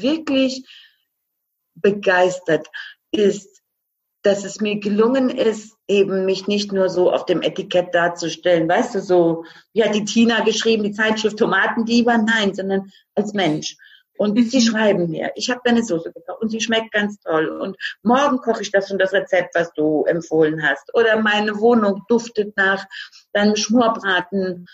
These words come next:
Speaker 1: und ich bin, wir sind so happy, wir freuen uns drauf." Also dieses Gefühl, du stehst praktisch bei den Menschen in der Küche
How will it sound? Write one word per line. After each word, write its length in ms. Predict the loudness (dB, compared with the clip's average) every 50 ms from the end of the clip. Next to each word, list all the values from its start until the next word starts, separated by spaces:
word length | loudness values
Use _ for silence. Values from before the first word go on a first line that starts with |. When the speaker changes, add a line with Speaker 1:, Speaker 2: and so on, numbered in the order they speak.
| -20 _ _ _
Speaker 1:
und 240 | 0 0 0 2 0
ich 220 | -2 -2 -2 0
bin, 200 | 2 2 4 4
wir 140 | 4 2 0
sind 120 | 0 0
so 100 | 0 2
happy, 340 | 2 2 2 0 -2 -2 0
wir 100 | 0 0
freuen 320 | -2 -2 0 0 2 2
uns 120 | 2 0 -2
drauf." 100 | -4 -4
Also 180 | -4 -4 -4
dieses 440 | -6 -6 -6 -4 -2 -2 -2 -4 -4
Gefühl, 480 | -6 -8 -6 -4 0 2 2 2 2 0
du 100 | -2 -4
stehst 520 | -4 -4 -2 0 0 0 0 -2 -4 -6 _
praktisch 420 | -2 -2 0 2 2 0 0 0
bei 120 | 0 -2 -2
den 180 | -2 -2 -4
Menschen 460 | -2 0 0 0 0 -2 -4 -4 -4 -2
in 160 | -2 -2 0
der 120 | 0 -2
Küche 360 | -2 -2 -4 -2 0 0 0